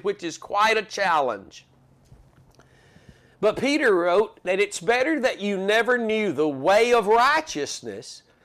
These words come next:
than to have known it and turned away from the holy commandment. The holy commandment, in God's view, is equated with the way of righteousness.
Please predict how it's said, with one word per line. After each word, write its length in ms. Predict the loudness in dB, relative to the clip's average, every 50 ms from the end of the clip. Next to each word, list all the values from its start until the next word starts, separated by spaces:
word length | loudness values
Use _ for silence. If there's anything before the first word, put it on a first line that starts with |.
| _ _ _ _ -4
than 220 | -2 -2 0 0
to 80 | 0 0
have 300 | 2 0 0 0 0 -2
known 360 | 0 2 2 2 2 2 2
it 160 | 0 0 0
and 180 | -2 -4 -4 -6
turned 320 | -4 -4 -2 -2 -2 -2
away 420 | -2 0 0 0 0 0 -2 -6 -10 _ _
from 640 | -20 -6 -2 0 0 2 0 0 -2 -2 -4 -6 -12 -16 _ _ _ _ _ _ -4
the 240 | 0 2 2 2
holy 640 | 0 -2 -2 2 2 2 2 2 0 0 0 -2 -2
commandment. 920 | -4 -8 -8 -6 -6 -6 -6 -8 -8 -8 -8 -10 -10 -10 -12 -14 -16 -18 _ _ -20 _ _ _ _ _ _ _ _ _ _ _ _ _ _ _ _ _ _ _ _ _ _ _ _ _ _
The 160 | 0 0 0 2
holy 520 | 4 4 4 4 4 2 0 -2 -4 -4
commandment, 840 | -4 -4 -4 -4 -2 -2 -2 -2 -2 -2 -2 -4 -2 -2 -4 -2 -2
in 180 | -4 -4 -4 -4
God's 420 | -2 0 0 0 0 -2 -4 -6
view, 420 | -10 -10 -10 -8 -6 -4 -2 0 0
is 260 | 0 0 -2 -6 -10 -14 -20 -12 -6
equated 800 | -4 -4 -4 -4 -2 0 2 2 2 2 0 0 -2 -2 -4 -6 -10 -16 -6 0
with 260 | 0 0 0 0 0
the 120 | -2 0
way 640 | 0 0 0 0 0 2 2 0 -2 -4 -4 -8 -12 _ _ _ -4
of 180 | -4 -2 0
righteousness. 1200 | 0 2 2 2 2 0 -4 -8 -14 -14 -12 -14 -14 -14 -14 -14 -16 -16 -18 -20 -20 -20 -20 -20